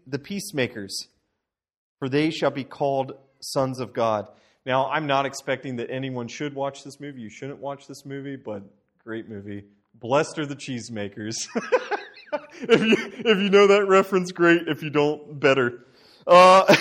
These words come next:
<laughs> "Blessed are you when others revile you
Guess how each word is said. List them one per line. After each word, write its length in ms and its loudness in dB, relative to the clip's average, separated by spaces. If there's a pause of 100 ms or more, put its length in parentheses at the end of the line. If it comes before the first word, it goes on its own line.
(120)
<laughs> 680 4 (400)
"Blessed 560 6
are 140 6
you 340 0
when 200 -2
others 440 0
revile 540 2
you 320 -10